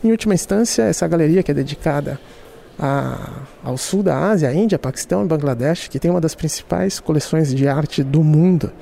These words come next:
nesse quesito, só existe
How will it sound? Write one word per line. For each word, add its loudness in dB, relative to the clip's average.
nesse 0
quesito, -2
só -2
existe -2